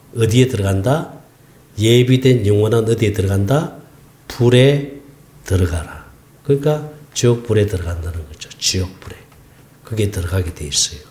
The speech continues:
그게 하나님의 심판이에요. 뭐 때문에? 죄 때문에. 죄 때문에. 죄의 결과로 죽음이 왔고 그 결과로 심판이 왔습니다. 죽음이라고 하는 것은 하나님과의 단절입니다.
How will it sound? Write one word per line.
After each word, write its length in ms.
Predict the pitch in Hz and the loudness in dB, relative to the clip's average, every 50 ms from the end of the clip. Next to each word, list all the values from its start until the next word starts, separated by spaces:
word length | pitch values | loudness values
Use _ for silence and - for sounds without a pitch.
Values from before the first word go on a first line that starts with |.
| - - | -16 -10
그게 200 | - 98 101 135 | -6 -2 0 0
하나님의 500 | 131 - 135 131 123 117 120 120 113 107 | 0 0 0 0 0 0 -2 -4 -4 -6
심판이에요. 640 | - - - 170 175 - - - 87 78 71 - - - - - - _ _ _ - _ - - _ _ _ _ _ - - | -8 -8 -8 -8 -8 -10 -12 -16 -16 -16 -16 -18 -20 -20 -20 -20 -20 _ _ _ -20 _ -20 -20 _ _ _ _ _ -4 0
뭐 200 | 123 123 - - | 2 2 2 2
때문에? 480 | - 107 101 110 113 135 170 180 - - - - - - - _ _ _ _ - - | 0 0 2 2 2 2 0 0 -4 -8 -16 -20 -20 -20 -20 _ _ _ _ -16 -8
죄 340 | - - - 101 95 - - | -4 0 2 2 2 2 0
때문에. 340 | - 98 95 90 87 78 - - - - - _ - - | -4 -4 -2 -2 -4 -6 -10 -16 -20 -20 -20 _ -16 -12
죄 180 | - - - - - | -10 -10 -10 -10 -14
때문에. 220 | - - 73 - - - - - - - _ _ _ _ _ - - - - - - - - - _ _ _ - - - | -14 -16 -14 -16 -18 -20 -20 -20 -20 -20 _ _ _ _ _ -20 -20 -20 -20 -20 -20 -20 -20 -20 _ _ _ -20 -16 -6
죄의 480 | - 117 123 123 127 135 135 135 127 131 | 0 4 6 6 8 8 8 6 6 4
결과로 540 | 117 110 107 98 92 101 104 107 107 104 104 | 4 4 4 4 2 2 2 2 2 0 0
죽음이 400 | - - 113 - 104 92 87 76 | -2 -2 0 0 0 0 0 -2
왔고 720 | 67 - - - - - - 117 139 170 190 - - - - - - - _ - _ _ _ _ _ - - - | -4 -8 -12 -16 -10 -4 0 2 2 2 0 -4 -10 -16 -20 -20 -20 -20 _ -20 _ _ _ _ _ -20 -10 -2
그 220 | - 123 127 123 | 2 4 4 4
결과로 460 | - 117 110 113 107 110 110 117 123 117 | 6 4 4 4 4 4 2 2 2 0
심판이 460 | - - - 143 143 143 - 98 87 | 0 0 -2 -2 -2 -2 -2 -2 -2
왔습니다. 680 | 69 64 71 - - - - - - - - - - - - _ _ _ _ _ - - _ _ - - - - - | -4 -4 -6 -8 -8 -8 -10 -16 -18 -20 -20 -20 -20 -20 -20 _ _ _ _ _ -20 -20 _ _ -20 -20 -20 -10 -4
죽음이라고 720 | - - 143 139 135 127 117 110 104 98 95 90 92 92 | -2 0 2 4 4 4 4 2 2 2 0 0 0 -2
하는 200 | 92 92 92 90 | 0 0 -2 -2
것은 500 | 90 90 - - 113 131 147 156 156 - - - - - | -2 -2 -2 0 0 0 0 -2 -4 -10 -14 -20 -20 -12
하나님과의 760 | - - 123 120 120 110 104 104 98 92 92 101 101 98 101 | -6 -2 0 2 2 2 0 0 0 0 0 0 -2 -2 -4
단절입니다. 840 | - 95 101 104 104 - 95 - - 78 67 - - - - - - | -4 -4 -2 -2 -2 -4 -6 -10 -12 -14 -16 -18 -20 -20 -20 -20 -20